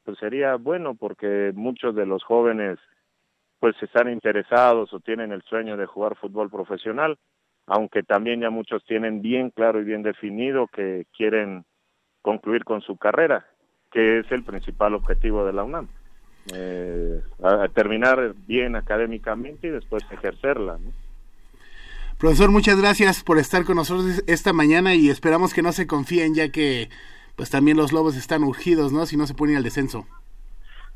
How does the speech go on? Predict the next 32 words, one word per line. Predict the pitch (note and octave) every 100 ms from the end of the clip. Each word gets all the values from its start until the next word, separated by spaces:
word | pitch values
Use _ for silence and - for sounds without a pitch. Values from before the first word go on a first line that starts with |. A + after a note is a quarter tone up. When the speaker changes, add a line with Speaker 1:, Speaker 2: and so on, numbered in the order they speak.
| -
Speaker 1:
Sí, | C#3 E3
sí, | D#3 D3 -
sí. | D3+ D3 -
Muchas | B2 B2 C3+ B2
veces | B2+ B2 A#2+ G2+ - - - -
cada | A#2 B2 B2+
quien | B2 B2
con | A#2 A#2 G2+
sus | G2 F#2 - - - - - - -
aspiraciones, | F#2+ - G#2 G2+ F#2+ A#2+ C3 D#3+ D3+
pues, | - G2+ F2 - - _ - _ _ -
trata | A2+ A2+ A2+
de | G2+
hacer | F#2+ A2
lo | A2+ G#2
mejor | G2 G#2+ G2+
posible | G2+ - C3+ B2 F#2+
y |
entonces, | F2+ - G#2 G#2+ B2
como | F#2+ F#2+ F#2
bien | A2
lo | A2
dices, | A#2+ A2 -
estos | G#2 - G2+ - - - - _ _ _
equipos | G2+ F#2+ A#2+ G#2+ G2+
que | -
ahorita | F#2 G#2+ G#2
están | - G#2+ G#2 F#2+
en, | E2+ D#2 -
en | F#2 G2
esa | A2 G#2+ G2+ F#2 F2 - -
situación, | G2+ A2+ G#2+ - A#2 B2